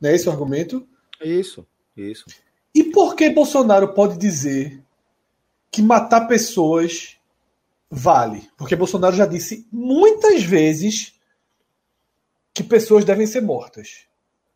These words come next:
Speaker 1: Sejam assaltantes, sejam opositores, como ele falou, que tem que matar trinta mil.
Speaker 2: Isso.
Speaker 1: Tá? Então, por que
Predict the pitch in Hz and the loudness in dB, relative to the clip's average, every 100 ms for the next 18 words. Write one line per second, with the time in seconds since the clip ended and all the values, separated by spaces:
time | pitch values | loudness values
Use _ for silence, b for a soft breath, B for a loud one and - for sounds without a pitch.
0 | _ _ _ _ _ _ _ _ - 175 | _ _ _ _ _ _ _ _ -4 -4
1 | 151 - 123 - 185 196 180 175 165 - | -4 -8 -12 -6 -2 -2 -4 -8 -14 -14
2 | _ _ - - 180 180 185 _ _ _ | _ _ -8 -2 0 -2 -8 _ _ _
3 | _ _ _ - 208 240 233 262 - 202 | _ _ _ -4 0 4 2 2 2 2
4 | 269 320 190 175 170 160 127 156 220 - | 2 -2 -8 -10 -8 -4 -4 -4 -8 -12
5 | 156 165 156 143 - 156 180 139 131 170 | -6 -6 -4 -8 -10 -10 -8 -6 -8 -10
6 | - _ _ _ _ _ _ 90 85 - | -14 _ _ _ _ _ _ -18 -18 -20
7 | _ - 139 160 - - 220 277 262 - | _ -10 -6 -6 -8 -8 -4 -4 -4 2
8 | 403 - - 254 311 311 | 2 2 0 2 2 0